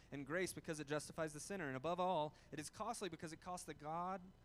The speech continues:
it cost God the life of his son. Ye were bought at a price.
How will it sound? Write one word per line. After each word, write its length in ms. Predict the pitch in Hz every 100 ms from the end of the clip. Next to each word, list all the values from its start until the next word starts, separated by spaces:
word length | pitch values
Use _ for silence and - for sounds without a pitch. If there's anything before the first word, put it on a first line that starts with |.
| - -
it 120 | 147
cost 280 | 196 185 -
God 280 | 175 170 151
the 80 |
life 340 | 147 151 180 -
of 160 | 143 -
his 160 | 147
son. 560 | - - 175 135 95 92 - - - - -
Ye 220 | 110 156
were 140 | 147 120
bought 360 | 113 143 139 - - - -
at 120 | 117
a 60 | 110
price. 500 | 135 123 73 -